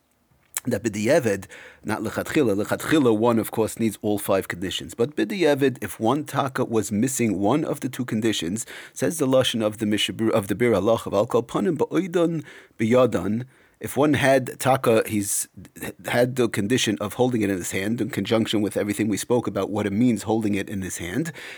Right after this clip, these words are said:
Ve'ein daita lachzira, but he did not have any das to return it. So he's missing the condition of daita lachzira. Mistarba says the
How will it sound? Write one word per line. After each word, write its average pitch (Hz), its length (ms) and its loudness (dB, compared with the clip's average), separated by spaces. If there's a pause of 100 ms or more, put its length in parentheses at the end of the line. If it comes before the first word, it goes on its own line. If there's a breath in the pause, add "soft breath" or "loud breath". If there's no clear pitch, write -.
Ve'ein 165 220 4
daita 165 340 4
lachzira, 185 500 0
but 135 140 2
he 160 60 -2
did 175 160 -2
not 196 180 0
have 196 460 0
any 131 200 2
das 113 520 2 (400 loud breath)
to 107 140 -2
return 107 480 4
it. - 220 -8 (400 loud breath)
So 104 220 -2
he's 104 180 -2
missing 139 400 2
the 107 120 0
condition 151 440 2
of 104 140 -2
daita 107 260 2
lachzira. 139 520 2
Mistarba 151 420 2
says 127 320 -2
the 117 220 0